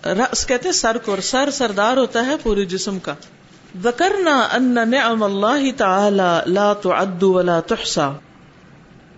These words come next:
ہم نے اس بات کا ذکر کیا کہ بے شک اللہ کی نعمتیں نہ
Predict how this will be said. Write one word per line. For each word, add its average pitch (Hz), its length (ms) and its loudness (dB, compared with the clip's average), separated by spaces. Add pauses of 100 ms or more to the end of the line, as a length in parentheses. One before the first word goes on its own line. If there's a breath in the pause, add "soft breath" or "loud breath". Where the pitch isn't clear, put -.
(160)
ہم 302 120 2
نے 339 100 2
اس 330 140 -2
بات 247 280 0
کا 277 60 2
ذکر 269 400 0
کیا 220 260 2
کہ 233 180 -4
بے 202 160 2
شک 269 380 0
اللہ 196 340 2 (100)
کی 214 120 -4
نعمتیں 180 600 0 (480 loud breath)
نہ 226 120 4